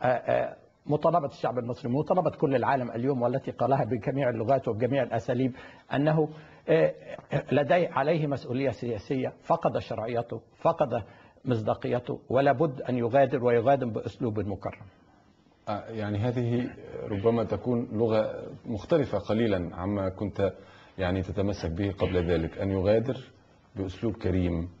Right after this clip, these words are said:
Speaker 2: ويبدو أن الأسلوب الكريم تم التوصل، آه، إليه في دوائر، آه، مختلفة، آه،
Speaker 1: أ-
Speaker 2: خاصة من وجهة النظر الأمريكية، أن يبقى في السلطة حتى يتم الانتقال يعني السلمي بسلاسة.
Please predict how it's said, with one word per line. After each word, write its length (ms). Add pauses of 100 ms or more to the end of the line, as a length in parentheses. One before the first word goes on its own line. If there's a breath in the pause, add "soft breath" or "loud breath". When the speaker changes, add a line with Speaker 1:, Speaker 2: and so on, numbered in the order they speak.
(420 soft breath)
Speaker 2:
ويبدو 720
أن 140
الأسلوب 520
الكريم 440
تم 260
التوصل، 680 (160)
آه، 160
إليه 300
في 160
دوائر، 440 (120)
آه، 100
مختلفة، 600 (540 loud breath)
آه، 160
Speaker 1:
أ- 40
Speaker 2:
خاصة 480 (220)
من 500
وجهة 260
النظر 400
الأمريكية، 800 (260 loud breath)
أن 100
يبقى 320
في 80
السلطة 500
حتى 300
يتم 360
الانتقال 600 (400 loud breath)
يعني 320
السلمي 440
بسلاسة. 540